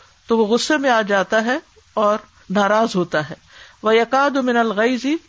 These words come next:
يَتَمَزَّقُ، اور قریب ہے کہ غصے سے پھٹ پڑے۔ كَمَا هُوَ حَالُ جَهَنَّمَ، جیسا کہ جہنم کا حال ہے۔ وَهِيَ تَسْتَقْبِلُ الْكُفَّارَ وَالْعُصَاةَ، اور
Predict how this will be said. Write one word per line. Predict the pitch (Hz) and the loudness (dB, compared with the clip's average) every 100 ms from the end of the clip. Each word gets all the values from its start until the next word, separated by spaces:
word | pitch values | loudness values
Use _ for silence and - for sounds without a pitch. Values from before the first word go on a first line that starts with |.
| - | -10
يَتَمَزَّقُ، | 202 202 214 226 226 185 180 170 - _ | -6 -2 0 0 0 0 -2 -4 -10 _
اور | - 202 - | -4 -4 -2
قریب | 214 269 339 311 | 0 2 2 2
ہے | 311 | 0
کہ | 277 | -2
غصے | 208 226 277 | -4 -2 -2
سے | 269 302 | -2 -4
پھٹ | - 311 - | -2 -4 -2
پڑے۔ | 190 156 156 - _ _ | -2 -2 -6 -14 _ _
كَمَا | - 233 262 | -4 0 2
هُوَ | 285 254 233 196 | 2 2 0 2
حَالُ | 226 240 208 | 0 0 -2
جَهَنَّمَ، | 180 185 214 247 277 233 - | 0 0 0 0 -4 -10 -6
جیسا | 202 190 226 | -4 -2 -4
کہ | 214 | -4
جہنم | 185 175 185 208 208 | -4 -2 0 0 -2
کا | 190 | -4
حال | 165 170 160 | -2 -2 -2
ہے۔ | 165 165 - - - - | -10 -14 -20 -20 -20 -4
وَهِيَ | 214 226 247 233 | 0 2 0 0
تَسْتَقْبِلُ | 226 - 269 226 240 | -2 -2 -4 0 0
الْكُفَّارَ | 226 214 202 - 233 233 | 0 -2 -4 -2 -2 0
وَالْعُصَاةَ، | 214 196 180 180 - 233 254 - _ - - _ | 0 0 -2 -6 -4 -2 -2 -4 _ -20 -20 _
اور | - - 208 | -8 -2 0